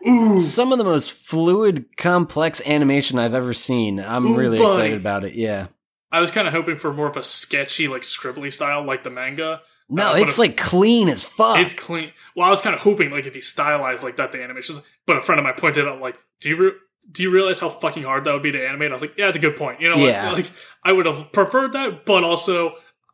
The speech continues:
Speaker 1: the An-, mappa Studio animators are already working themselves to death, and they deserve a much needed break. So, like, but th-, for anyone, if you've heard the name recently, they did, uh, Yasuke, which is on Netflix now.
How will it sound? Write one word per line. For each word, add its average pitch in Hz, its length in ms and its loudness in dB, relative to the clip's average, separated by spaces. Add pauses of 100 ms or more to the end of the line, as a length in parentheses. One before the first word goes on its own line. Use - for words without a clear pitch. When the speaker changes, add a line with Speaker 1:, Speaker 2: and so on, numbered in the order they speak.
(380)
Speaker 1:
the 170 240 0
An-, 175 240 -2
mappa 196 280 0
Studio 170 360 -2
animators 147 440 -2
are 139 120 -10
already 147 280 0
working 131 280 -6
themselves 123 320 -6
to 139 140 -6
death, 156 440 0 (380)
and 135 160 -2
they 135 100 2
deserve 135 440 -2 (420)
a 143 100 -4
much 160 380 0
needed 143 320 -2
break. 123 460 -10 (340)
So, 135 500 2
like, 123 320 -4 (560)
but 147 240 0
th-, - 100 -14 (300)
for 139 160 0
anyone, 135 240 -6 (140)
if 147 180 -2
you've 139 140 -4
heard 143 220 0
the 147 60 -4
name 135 160 -2
recently, 160 380 -2
they 143 200 -6
did, 127 280 -8
uh, 127 220 -6
Yasuke, 170 680 2
which 127 140 -6
is 127 80 -6
on 123 100 -6
Netflix 160 400 0
now. 160 260 -4